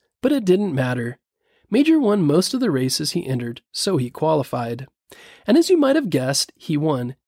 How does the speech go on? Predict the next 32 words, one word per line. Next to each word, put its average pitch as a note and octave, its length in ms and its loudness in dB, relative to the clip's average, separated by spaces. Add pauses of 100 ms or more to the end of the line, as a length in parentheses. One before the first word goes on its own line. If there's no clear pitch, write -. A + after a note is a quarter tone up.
(120)
even D4+ 300 4
setting F#3+ 380 2
a D#3 60 2
world D3+ 380 2
record C#3 480 -2
for - 180 -4
a A#2 100 -4
one-mile B2 1000 -4
sprint. B2+ 600 -6 (1300)
But A3+ 100 2
the C#4 80 2
proudest C#4+ 440 2
moment A#3 300 2
for B3 120 0
Major C#3+ 380 2
came B2 300 -4
after B2+ 280 -2
the F#3+ 100 4
race, B3 400 0 (140)
when D3 140 2
the D3+ 80 2
crowd C#4+ 360 0
cheered D3+ 400 2 (340)
and D#3 120 0
the C#3 60 0
band F3 340 2
began F#3+ 260 2
to G#3+ 80 0
play C3 420 -4
a C3 100 -2
victory B2 520 -4
song. A#2+ 500 -6